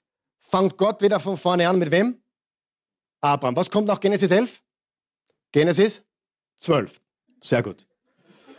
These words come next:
Okay. Und <laughs> wie, wie beginnt Genesis zwölf? Gott berief Abraham. Gott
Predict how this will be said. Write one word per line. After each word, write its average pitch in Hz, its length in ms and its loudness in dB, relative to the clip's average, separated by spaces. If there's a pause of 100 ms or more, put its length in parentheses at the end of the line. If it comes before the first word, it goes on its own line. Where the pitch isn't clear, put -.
(1160)
Okay. 156 320 0 (960)
Und 185 260 4
<laughs> - 2000 -8
wie, 254 480 0 (200)
wie 254 400 2
beginnt 247 640 0
Genesis 247 540 -2
zwölf? 277 480 0 (1080)
Gott 196 440 0 (160)
berief 160 560 4 (120)
Abraham. 127 560 -6 (600)
Gott 185 320 0